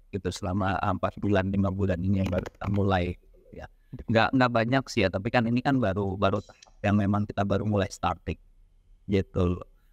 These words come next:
Tapi udah, udah lumayan. Nah, akhirnya kita buka lah buat U M K M. Oh, sehat kayaknya. Jadi memang kita per awal akhir tahun ini dan Agustus kita sudah mulai nih, ada U M K M yang mulai kita approach,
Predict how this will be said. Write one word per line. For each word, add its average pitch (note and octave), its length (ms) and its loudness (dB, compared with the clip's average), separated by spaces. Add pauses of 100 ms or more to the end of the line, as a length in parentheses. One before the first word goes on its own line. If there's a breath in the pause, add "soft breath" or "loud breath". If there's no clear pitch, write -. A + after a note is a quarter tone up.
(220)
Tapi A2 160 4
udah, G2 400 2 (400)
udah G2+ 240 2
lumayan. F2+ 380 -4 (260)
Nah, C3+ 160 2
akhirnya B2 240 0
kita F3 160 -4
buka B2 320 -2
lah C#3 80 2
buat A#2+ 240 -2
U G#2+ 80 -6
M G#2+ 160 0
K - 80 -6 (160)
M. - 80 -18 (480)
Oh, F3+ 80 -2
sehat C3 400 0
kayaknya. G3+ 240 2 (540)
Jadi G#3+ 160 0
memang G#3 400 2
kita G#3 320 -4 (160)
per C3 240 -4
awal B2+ 560 0
akhir A#2+ 320 -2
tahun B2 240 -2
ini C#3+ 160 2
dan C3 160 -2
Agustus A#2 480 -6
kita - 160 -6
sudah A#2+ 240 -4
mulai C#3+ 400 2
nih, A2+ 160 -2 (240)
ada A#2+ 240 0
U B2 160 0
M B2 160 2
K - 160 -10
M D#3+ 160 0
yang D3+ 160 2
mulai B2+ 240 4
kita C3+ 320 -4
approach, - 560 -2